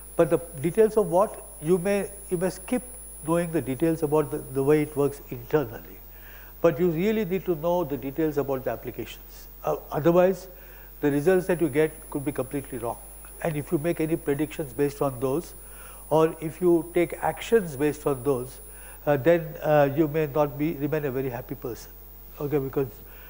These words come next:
things could go badly wrong. And then, uh, you need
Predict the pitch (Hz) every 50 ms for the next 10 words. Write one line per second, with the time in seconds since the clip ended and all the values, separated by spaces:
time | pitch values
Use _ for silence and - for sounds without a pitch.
0 | - - - - - - 160 135 - - - 156 135 123 143 147 127 135 131 123
1 | 123 127 117 120 123 117 - - - - - - - - - - - - - -
2 | - - 165 160 160 208 226 220 208 175 - - 175 185 175 170 170 190 180 165
3 | 202 220 190 151 -